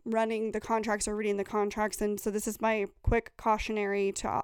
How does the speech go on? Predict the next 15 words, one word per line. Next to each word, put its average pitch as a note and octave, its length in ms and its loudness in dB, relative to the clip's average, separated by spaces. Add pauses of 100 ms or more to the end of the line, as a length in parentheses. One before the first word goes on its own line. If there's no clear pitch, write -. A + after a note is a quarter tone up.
(120)
every G#3+ 240 2
single G#3 240 -2
person G3+ 260 -4
here. - 240 -6 (540)
When A#3 180 2
you're A#3+ 120 4
working C#4+ 520 6
or A#3 220 6
when A#3 120 2
you're A3 120 -2
starting A#3+ 380 2
to C#4+ 120 2
read C4 180 2
through C4 120 2
contracts, - 800 2